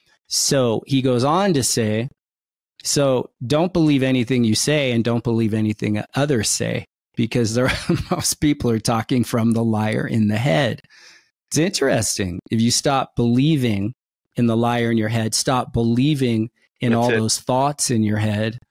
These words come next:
Speaker 1: and stop believing, just being gullible on what everyone else is saying and buying into whatever everyone else is saying, because other people lie, just as you lie until you wake up to the truth. And that's a,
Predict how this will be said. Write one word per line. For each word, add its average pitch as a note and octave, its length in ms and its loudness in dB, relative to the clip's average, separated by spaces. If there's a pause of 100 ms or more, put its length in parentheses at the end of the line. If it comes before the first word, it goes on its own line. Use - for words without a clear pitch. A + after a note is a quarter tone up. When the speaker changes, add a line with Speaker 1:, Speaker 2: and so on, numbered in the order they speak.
(440)
Speaker 1:
and C3 120 0
stop C#3 320 0
believing, C3 760 2 (180)
just - 180 -10 (140)
being C#3+ 180 4
gullible B2 500 0
on A2 180 0
what A2+ 160 0
everyone A2+ 360 0
else B2+ 280 0
is A#2+ 80 -2
saying A#2+ 260 0
and G#2+ 160 0
buying A#2 360 0
into C#3 340 2
whatever A2+ 540 0 (100)
everyone A2 440 0
else G#2+ 300 0
is G#2+ 100 0
saying, A2 440 0 (600)
because C3 380 0
other B2+ 240 0
people A#2 560 -2 (140)
lie, D#3+ 440 -2 (600)
just A#2 260 -2
as C3 380 -2 (180)
you G#3+ 240 4
lie G#2+ 420 0 (220)
until A#2+ 600 0 (180)
you A#2+ 160 4
wake A2 240 0
up G#2+ 140 -4
to - 120 -2
the G2 140 -2
truth. D3+ 500 0
And C#3 100 4
that's F#3+ 200 0
a, F3+ 80 2